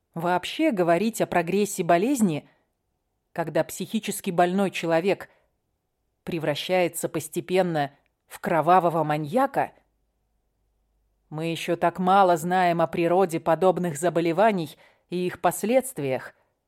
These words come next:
сказал врач. Иногда процессы изменения личности идут годами, иногда же... Ты успокойся, Дима,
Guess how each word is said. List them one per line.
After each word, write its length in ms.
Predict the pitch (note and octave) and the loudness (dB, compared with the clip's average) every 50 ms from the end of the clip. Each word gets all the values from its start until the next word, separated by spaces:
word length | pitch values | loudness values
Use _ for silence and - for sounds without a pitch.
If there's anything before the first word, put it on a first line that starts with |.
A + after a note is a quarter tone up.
| _ _ _ _ _ | _ _ _ _ _
сказал 460 | _ - - - D#3+ C#3+ D#3 D3 C#3+ C#3 | _ -12 -8 -8 -6 -4 -2 -2 -2 -4
врач. 420 | C3+ C3 G#2+ - - - - _ _ _ _ _ _ _ _ _ _ _ _ _ _ _ _ _ _ _ _ _ _ _ _ _ _ _ _ _ _ _ - | -4 -8 -8 -8 -12 -16 -20 _ _ _ _ _ _ _ _ _ _ _ _ _ _ _ _ _ _ _ _ _ _ _ _ _ _ _ _ _ _ _ -6
Иногда 480 | E3 D#3 D#3+ D3 C#3+ D3+ D3 F3+ G#3+ | -4 -2 0 0 0 4 4 4 4
процессы 640 | G#3 - F#3+ F3+ - - G3+ G#3+ G3+ - - G3+ G3 | 6 4 2 0 0 0 0 0 0 -2 -2 -4 -4
изменения 600 | F3+ D3+ F3+ F3+ E3+ F3 F#3 G3+ G3+ F#3+ F#3 F3 E3+ | -2 -2 -2 -2 -2 -2 -2 -2 -2 -2 -2 -2 -2
личности 680 | F#3 A3+ G#3 - - D#3+ D3 - - - D3+ B2 - _ _ _ _ _ _ _ _ _ _ _ | -2 -4 -4 -6 -6 -6 -6 -8 -8 -8 -8 -8 -8 _ _ _ _ _ _ _ _ _ _ _
идут 300 | - E3+ E3+ D#3 F#3 D#3+ | -8 -6 -2 -2 -2 -2
годами, 680 | F3 E3 F3+ F3 E3+ F3+ A#3 D4 C#4 G3+ C3 A2 - - - _ _ _ | 2 4 4 4 6 6 4 4 4 2 0 -4 -8 -12 -18 _ _ _
иногда 460 | E3+ E3 D#3+ D3+ D3+ D3+ E3 G#3 A3 | -4 -2 -2 -2 0 2 2 2 2
же... 200 | E3 D#3+ C#3+ C#3 - _ _ _ _ _ _ _ _ _ _ _ _ _ _ _ _ _ _ _ _ _ _ _ _ _ _ _ _ _ _ _ - | 2 0 -6 -8 -10 _ _ _ _ _ _ _ _ _ _ _ _ _ _ _ _ _ _ _ _ _ _ _ _ _ _ _ _ _ _ _ -4
Ты 160 | E3+ F3+ G#3+ | -2 0 0
успокойся, 760 | A3+ A3 - - A#3+ A#3 A#3+ - B3 G#3+ F#3+ - - E3 D#3 | 0 -2 0 0 0 0 2 4 4 4 4 2 -2 -6 -6
Дима, 420 | D3 C#3 C#3 B2+ A#2 A2+ A2+ | -6 -6 -8 -6 -6 -8 -10